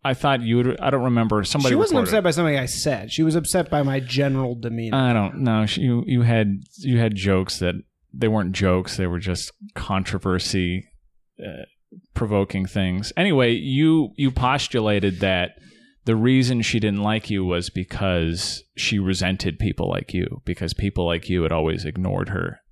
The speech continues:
Speaker 1: And I offered the following counterpoint. So there's two clips that I wanna play from the episode. And I tabled this discussion at the time because it was all men there. And I was like, "Well, we don't really have any more insight about women in comedy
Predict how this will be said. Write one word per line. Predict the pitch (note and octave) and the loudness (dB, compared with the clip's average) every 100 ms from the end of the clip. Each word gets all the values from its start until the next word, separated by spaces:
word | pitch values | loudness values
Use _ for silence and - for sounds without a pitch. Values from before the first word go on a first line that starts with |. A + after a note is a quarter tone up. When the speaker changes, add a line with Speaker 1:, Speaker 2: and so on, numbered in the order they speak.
| G#2+ | -4
Speaker 1:
And | F#2 F2+ - | -2 -2 -4
I | A#2 | -2
offered | B2 D3+ - B2 | 0 0 -2 -4
the | A2 | -2
following | A2+ F#2+ F#2+ | 0 0 0
counterpoint. | D3+ D#3+ C3+ - G#2 G2+ | 0 2 0 0 0 0
So | A#2 | -2
there's | A2+ A2+ | -2 -2
two | - E3+ | 0 0
clips | - C3 B2 - | 2 0 0 -2
that | - G2+ | 0 2
I | |
wanna | F#2+ F#2 | 2 0
play | - F#2 | -2 -4
from | F2 | -2
the | F2 | -2
episode. | - - G2+ | -2 -4 -2
And | A2+ | 0
I | A#2 | 0
tabled | - C#3 D3 C#3 A#2 | 0 0 2 2 0
this | A2+ | -4
discussion | - - B2+ A2 A2 | -4 -4 -2 0 -2
at | F#2 | -2
the | |
time | F#2+ A#2 A2 | -4 0 0
because | G#2+ - G2+ | 0 0 0
it | G2+ | 0
was | G2+ | 0
all | G#2+ | 2
men | G2+ B2+ A2 | 4 2 2
there. | F2 - | 0 -2
And | F#2+ | -4
I | |
was | G2+ | -4
like, | G2 | -2
"Well, | A#2 G#2 | 0 0
we | B2+ | 0
don't | B2 | 2
really | A#2+ G#2+ | 2 2
have | G2 G#2+ G2 | 4 2 2
any | F#2+ F2 F2 - _ _ | 2 -2 -6 -16 _ _
more | - A#2+ A#2+ A#2 | 0 4 4 4
insight | A2 A2 - G2 F#2 | 2 0 2 2 2
about | F2+ E2 | 0 0
women | G2+ F#2 D#2+ | 2 2 0
in | |
comedy | F2+ A2 G2+ F2 D#2 | 0 2 2 2 0